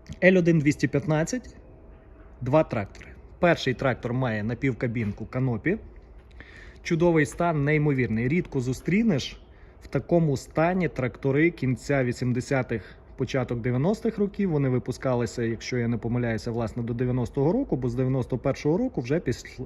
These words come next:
пішла серія, власне, G L. Двадцять одна сила. Ідеальний стан шасі. Ніхто не малював,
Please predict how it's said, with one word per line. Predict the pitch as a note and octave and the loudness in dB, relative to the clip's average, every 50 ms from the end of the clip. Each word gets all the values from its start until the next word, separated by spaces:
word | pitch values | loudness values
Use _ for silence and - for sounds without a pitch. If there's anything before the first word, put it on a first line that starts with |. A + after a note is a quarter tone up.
| - - | -8 -6
пішла | - A#2+ - C3 C#3 C#3+ | -6 -6 -2 -2 -2 -2
серія, | - - C3 B2 B2 B2+ B2 | 0 0 0 2 2 2 0
власне, | A2 A2 G#2+ G#2+ G#2 - - A#2 G#2+ - - - - - - - - - - - - | 0 0 -2 -2 -2 -2 -4 -4 -4 -6 -10 -14 -16 -16 -16 -18 -18 -18 -18 -12 0
G | A#2+ D3 | 4 4
L. | C#3+ A2 F#2 - - - - - - - - - - | 4 4 4 -2 -8 -14 -18 -18 -18 -18 -18 -10 -4
Двадцять | C#3 D#3+ G3 G3 - - D#3+ - | 2 4 4 4 4 2 2 2
одна | D#3 C#3+ D3+ D3+ C#3 | 2 2 4 2 2
сила. | - - C#3+ C3+ B2 C3+ E3+ G3 - - - - - - - - - - - - - - - - - - - - - - - - - - - - - - - - - - - - - - - - - - | 2 2 2 2 2 2 0 -2 -6 -10 -16 -20 -20 -20 -20 -20 -20 -18 -18 -16 -16 -16 -16 -18 -20 -20 -20 -20 -18 -18 -18 -18 -18 -18 -16 -8 -8 -8 -8 -8 -14 -18 -18 -18 -18 -20 -20 -12 -4 -2
Ідеальний | D#3 C#3+ E3 D#3 C#3+ D3+ D3+ D3 C#3+ | 2 4 4 4 4 4 2 2 0
стан | - - - C3+ C3+ C3+ C3 A#2 - - - - - - - - - - - - | -2 -4 -4 -4 -2 -2 -2 -4 -6 -10 -14 -16 -14 -14 -14 -16 -16 -16 -16 -14
шасі. | - - - - - - - - - - - - - - - - - - - - - - - - - - - - - - - | -10 -8 -6 -6 -6 -8 -12 -16 -16 -16 -16 -16 -16 -18 -20 -20 -20 -20 -20 -20 -20 -20 -20 -20 -20 -20 -20 -20 -20 -16 -6
Ніхто | - C#3+ C#3 - - - D#3+ E3+ | -4 -4 -4 -4 -2 2 2 4
не | E3 D3 C#3 C#3+ D#3+ E3+ | 4 4 4 2 4 4
малював, | E3+ E3+ E3 E3+ E3 D#3+ D3 D3 D3 D3+ D3+ D3+ D3 - | 4 2 2 2 2 2 2 2 4 4 4 2 0 -2